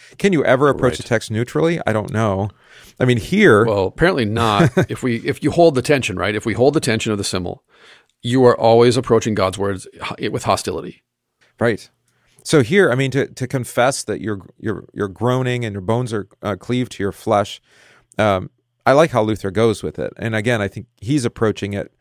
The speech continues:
Speaker 1: from that presumption of the, that we're both sinners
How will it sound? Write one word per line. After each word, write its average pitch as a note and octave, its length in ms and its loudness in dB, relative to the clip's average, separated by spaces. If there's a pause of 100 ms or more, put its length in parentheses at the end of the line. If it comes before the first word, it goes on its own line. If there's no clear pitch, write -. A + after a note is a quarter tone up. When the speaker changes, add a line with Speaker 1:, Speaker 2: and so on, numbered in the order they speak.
Speaker 1:
from A2+ 360 0
that F#2+ 240 2
presumption F#2+ 760 -6 (360)
of F#2 420 -4 (100)
the, - 440 -8 (200)
that G#2+ 160 -4
we're G2+ 100 -2
both F#2+ 200 -4
sinners F#2 500 -8